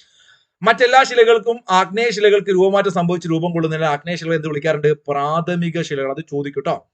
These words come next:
പ്രാഥമിക ശിലകൾ വളരെ ഇമ്പോർട്ടന്റ് ആണ്, ഒരുപാട് തവണ ചോദിച്ചിട്ടുണ്ട്. പ്രാഥമിക ശിലകൾ എന്നറിയപ്പെടുന്നത് ആഗ്നേയ ശിലയാണ്, ല്ലേ? അതെന്താണ്? ഗ്രാനൈറ്റ്, ബസാൾട്ട് ഒക്കെ അതിന്റെ എക്സാമ്പിൾ ആണ്. ഓക്കെ, പാളികളായി രൂപപ്പെടുന്നത് കൊണ്ട് അവസാദ ശിലകൾ അടുക്കു ശിലകൾ എന്ന് വിളിക്കാറുണ്ട്. അപ്പൊ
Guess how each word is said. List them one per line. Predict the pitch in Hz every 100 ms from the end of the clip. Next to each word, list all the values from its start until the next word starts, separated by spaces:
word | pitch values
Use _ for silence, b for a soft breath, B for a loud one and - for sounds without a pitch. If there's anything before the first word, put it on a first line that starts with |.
| _ _
പ്രാഥമിക | 135 143 156 160 175 170 170
ശിലകൾ | 165 151 160
വളരെ | 139 135 156
ഇമ്പോർട്ടന്റ് | 175 151 147 147
ആണ്, | 147
ഒരുപാട് | 139 151
തവണ | 151 151
ചോദിച്ചിട്ടുണ്ട്. | 143 147 143 175 247 b b
പ്രാഥമിക | 135 139 151 170
ശിലകൾ | 185 165 156
എന്നറിയപ്പെടുന്നത് | 156 147 151 156 156 208 135
ആഗ്നേയ | 139 151 165 175 185
ശിലയാണ്, | 139 127 117 101
ല്ലേ? | _ _ 160 143 - -
അതെന്താണ്? | 139 135 147 190
ഗ്രാനൈറ്റ്, | 147 131 131 143 151
ബസാൾട്ട് | 139 123 135
ഒക്കെ | 135
അതിന്റെ | 135
എക്സാമ്പിൾ | 127 - 135 127 117
ആണ്. | 131 220 - _ _ _
ഓക്കെ, | 151 143 - _ b b -
പാളികളായി | 208 226 269 269 254 247
രൂപപ്പെടുന്നത് | 226 226 220 202
കൊണ്ട് | 202 196 202 202
അവസാദ | 175 185 226 220
ശിലകൾ | 190 190 190 -
അടുക്കു | 165 165 208 240
ശിലകൾ | 190 180 175 175
എന്ന് | 156 160
വിളിക്കാറുണ്ട്. | 143 139 135 120 117 _ _ _
അപ്പൊ | -